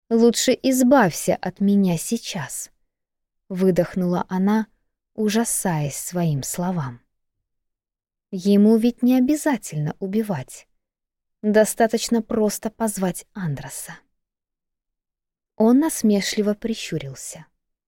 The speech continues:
«Я рискну. А вы не похожи на несчастную замученную рабыню,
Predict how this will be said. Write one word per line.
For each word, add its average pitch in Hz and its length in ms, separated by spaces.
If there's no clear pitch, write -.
«Я 214 260
рискну. 214 540
А 196 260
вы 214 200
не 269 120
похожи 165 920
на 185 200
несчастную 196 800
замученную 196 720
рабыню, 170 640